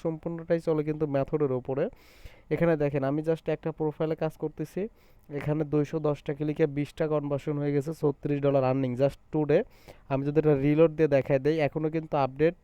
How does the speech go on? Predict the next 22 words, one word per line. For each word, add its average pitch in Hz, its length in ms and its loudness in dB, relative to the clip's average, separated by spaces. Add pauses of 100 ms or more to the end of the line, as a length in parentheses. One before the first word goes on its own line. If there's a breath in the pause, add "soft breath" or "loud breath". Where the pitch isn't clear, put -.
just 147 160 -2 (140)
পনেরো 151 280 2
ঘন্টা 147 360 0 (120)
হইছে, 139 380 -2 (500 loud breath)
এখনও 156 360 -2
কিন্তু 165 480 -4
প্রায় 151 320 0
আরও 143 120 -2
ষোলো 151 300 -4
ঘন্টা 147 340 -2
আপডেট 143 360 -2
টাইম 143 220 2
বাকি 135 300 -2
আছে। 139 160 -4
প্রোফাইলটা 143 520 -4
রিলোড 139 320 -2 (100)
কমপ্লিট 139 400 -6
হলো, 156 200 -2 (480 soft breath)
আপনারা 139 260 -2
দেখতে 143 260 -2
পাচ্ছেন 175 360 -4
just 147 400 -4